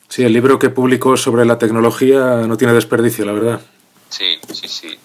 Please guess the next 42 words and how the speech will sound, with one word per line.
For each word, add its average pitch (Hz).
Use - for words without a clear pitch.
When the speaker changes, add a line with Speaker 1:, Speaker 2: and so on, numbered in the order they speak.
Speaker 2:
Yo 87
creo 87
que 87
es -
una 87
de 85
las 82
figuras 87
más 90
relevantes 87
en 87
el 87
ámbito 85
de 85
la, 87
ahora 107
mismo 113
en 110
el 104
ámbito 107
de 101
la, 90
de 87
la, 85
bueno, 76
pues -
del, 78
del, 87
del 90
pensamiento, 95
sobre 101
todo 107
en 107
este 101
ámbito 95
de 90
la, -
de 87
las, -
de 87
la 85
filosofía, 85